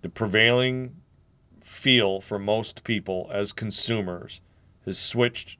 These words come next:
to, basically, if you're below a seven, it rapidly falls off into, "Well, then this must be a piece of crap."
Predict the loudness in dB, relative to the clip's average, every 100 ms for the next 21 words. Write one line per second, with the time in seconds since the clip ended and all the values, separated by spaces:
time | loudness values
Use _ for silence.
0 | -2 0 0 -4 -14 _ _ _ _ _
1 | _ 2 4 2 0 2 2 -2 -12 -8
2 | -6 -2 4 4 4 0 4 4 4 -4
3 | -10 -16 _ _ _ -14 -12 -8 2 6
4 | 6 4 -6 -6 2 2 4 0 0 -2
5 | -4 -14 -8 -6 -4 -4 -4 -6 -6 -8
6 | -10 -8 -8 -8 -8 -8 -10 -10 -10 -10
7 | -18